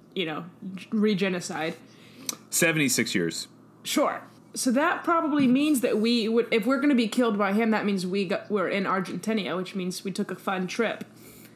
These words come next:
Speaker 1: That
Speaker 2: Mm-hmm.
Speaker 1: might be cool to die at the end of.
Speaker 2: Well, Mac, we could just take a fun trip.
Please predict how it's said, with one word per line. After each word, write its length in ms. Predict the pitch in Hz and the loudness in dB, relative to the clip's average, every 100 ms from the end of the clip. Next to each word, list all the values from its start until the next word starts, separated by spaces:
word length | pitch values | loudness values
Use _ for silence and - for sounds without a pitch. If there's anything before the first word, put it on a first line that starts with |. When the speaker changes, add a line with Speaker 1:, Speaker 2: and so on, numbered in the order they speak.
| - - - - | -20 -20 -20 -4
Speaker 1:
That 80 | 117 | 2
Speaker 2:
Mm-hmm. 100 | 214 | 4
Speaker 1:
might 160 | 214 214 | 4 4
be 80 | 214 | 2
cool 300 | - 226 202 | 0 0 0
to 60 | 185 | 0
die 240 | 208 220 | 2 2
at 140 | 196 | 0
the 120 | 180 165 | -2 -4
end 140 | 151 | -4
of. 180 | 156 180 - - - - - - - - | -6 -8 -14 -20 -20 -20 -20 -20 -8 0
Speaker 2:
Well, 100 | 196 | 4
Mac, 300 | 202 226 214 | 4 4 4
we 80 | |
could 100 | 214 | 4
just 140 | 233 240 | 4 4
take 100 | 220 | 2
a 80 | 180 | 2
fun 260 | 185 160 | 2 2
trip. 360 | 151 202 196 | 2 2 0